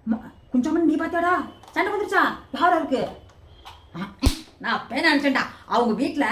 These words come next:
நான் சம்பளம் அதிகமா கொடுக்கல, அதிகமா கொடுக்கல, கோ-, கோ-, பெரிய என்னமோ பெருமை பேசிக்கிட்டு இருந்தாங்கடா. அப்புறம் பார்க்கும்போது எனக்கு தெரிஞ்சிருச்சு, என்னடா அப்படி சொல்றாங்க? சம்பளம் அதிகமா கொடுக்குன்னு சொல்லி வேலையெல்லாம் கொண்டு அங்க வச்சுக்கிட்டாங்க. ஆனா கடைசியில எவ்வளவு கொடுத்துருக்காங்க? நம்ம கொடுக்குற சம்பளத்தை விட கம்மியா கொடுத்துருக்காங்க. அப்படித்தான் அவங்களுக்கு வேணும். சொன்னா சொன்ன வச்சு கேட்கறது இல்ல. கொய்யால,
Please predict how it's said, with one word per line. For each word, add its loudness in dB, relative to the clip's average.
நான் 0
சம்பளம் -2
அதிகமா 4
கொடுக்கல, 0
அதிகமா 2
கொடுக்கல, 2
கோ-, 2
கோ-, -8
பெரிய 4
என்னமோ -2
பெருமை 6
பேசிக்கிட்டு 0
இருந்தாங்கடா. -2
அப்புறம் -4
பார்க்கும்போது -4
எனக்கு -2
தெரிஞ்சிருச்சு, -2
என்னடா -2
அப்படி -2
சொல்றாங்க? -4
சம்பளம் 0
அதிகமா 2
கொடுக்குன்னு 0
சொல்லி -2
வேலையெல்லாம் 2
கொண்டு 0
அங்க -2
வச்சுக்கிட்டாங்க. -6
ஆனா -4
கடைசியில -2
எவ்வளவு -4
கொடுத்துருக்காங்க? -4
நம்ம 2
கொடுக்குற 0
சம்பளத்தை -2
விட -2
கம்மியா 2
கொடுத்துருக்காங்க. -8
அப்படித்தான் 0
அவங்களுக்கு 4
வேணும். 2
சொன்னா -4
சொன்ன -2
வச்சு -2
கேட்கறது -2
இல்ல. -6
கொய்யால, -2